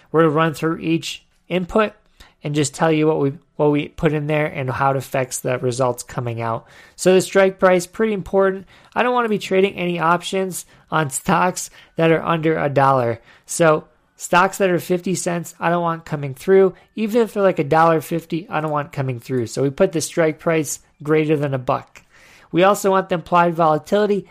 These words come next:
at least twenty percent. I mean, that's not major volatility, but that's my lowest end. You can switch this to thirty, maybe even fifty if you want. Um, we'll adjust that later for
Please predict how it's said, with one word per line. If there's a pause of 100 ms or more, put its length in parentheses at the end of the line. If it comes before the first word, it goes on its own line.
(120)
at
least
twenty
percent.
I
mean,
that's
not
major (140)
volatility, (220)
but
that's (200)
my
lowest
end. (280)
You
can
switch
this
to (180)
thirty, (280)
maybe
even
fifty
if
you
want. (120)
Um,
we'll
adjust
that
later (260)
for